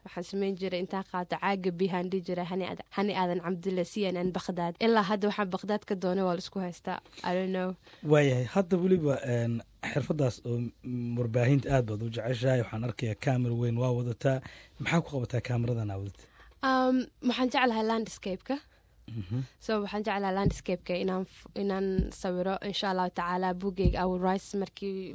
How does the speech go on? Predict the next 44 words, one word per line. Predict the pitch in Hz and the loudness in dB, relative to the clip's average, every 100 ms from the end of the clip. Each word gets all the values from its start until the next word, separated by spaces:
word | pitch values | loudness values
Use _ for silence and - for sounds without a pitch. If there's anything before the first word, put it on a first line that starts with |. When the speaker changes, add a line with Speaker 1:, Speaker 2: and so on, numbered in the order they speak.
| 190 190 | -6 -4
Speaker 1:
you | 196 | -2
know, | |
launch-ka | 190 196 208 - | 0 2 0 -2
aan | - 185 | -2 -2
dhameeyo, | 180 180 180 208 | -2 0 0 -2
maxaan | 190 180 180 | -2 -4 -2
rabaa | 180 175 185 | -2 -2 -2
inaan | 180 175 | -2 -4
soo | - 196 185 | -6 -6 -4
daayo, | 175 175 175 175 175 - - - _ | -2 0 0 -2 -6 -16 -20 -20 _
inaan | 196 202 202 | 0 2 2
daawaco | 185 180 165 175 | 2 2 2 0
buug | 190 208 | 0 -2
kale | - 226 254 - | 0 2 2 0
oo | - 180 | -4 -2
la | 175 170 | -2 -2
dhaho | 175 | -2
The | 175 175 | -2 -2
Beauty | 180 196 190 | 0 0 0
of | 180 | -2
Australia, | 185 - 190 208 226 254 - - - - - _ | -8 -4 -2 2 2 0 -2 -18 -20 -20 -20 _
oo | 180 - | -2 0
eh, | 175 170 - - | -2 -4 -12 -10
like, | 190 175 175 - | -6 -6 -8 -6
because | 190 - 214 - | -4 0 2 6
Speaker 2:
Meelaha | 151 170 170 | 8 8 6
Speaker 1:
city | 139 | 2
Speaker 2:
qurqurxoon | - 123 127 135 | -2 0 4 4
adi | 120 135 | 4 2
aad | 117 107 | 0 -2
sawirtay | - 123 110 - 147 | -2 -2 0 2 2
baad | 123 110 | 2 -4
isku | - 131 | -2 0
aruurinaysaa? | 120 120 120 107 117 | 0 0 -2 -4 0
Speaker 1:
Ha, | 202 185 | 2 2
isku | 175 - 220 190 | 0 -4 0 2
aruurinayaa. | 185 180 190 185 180 180 180 | 2 2 2 2 2 0 0
Kadibna | - 190 185 180 165 - _ 196 | -2 -4 -4 -4 -4 -8 _ -10
maxaan | 170 180 | -4 -2
rabaa | 185 180 | 0 0
buug | 190 180 | 0 0
inaan | 175 175 | -2 -4
soo | - 180 | -4 -6
daawaco. | 165 165 165 165 170 | -4 -2 -2 -4 -8